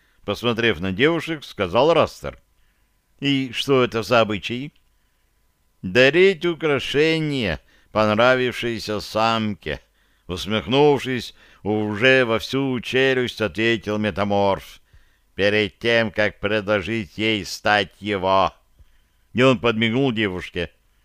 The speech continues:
Обычно это называется выкуп, и предлагается он семье девушки,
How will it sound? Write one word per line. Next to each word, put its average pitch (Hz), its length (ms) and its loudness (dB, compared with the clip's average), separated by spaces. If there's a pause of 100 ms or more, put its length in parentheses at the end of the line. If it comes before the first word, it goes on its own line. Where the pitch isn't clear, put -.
(640)
Обычно 113 520 0
это 120 420 2
называется 113 1000 2
выкуп, 117 560 -4 (540)
и 98 100 -2
предлагается 113 800 2
он 120 160 0
семье 123 640 -2
девушки, 92 800 -4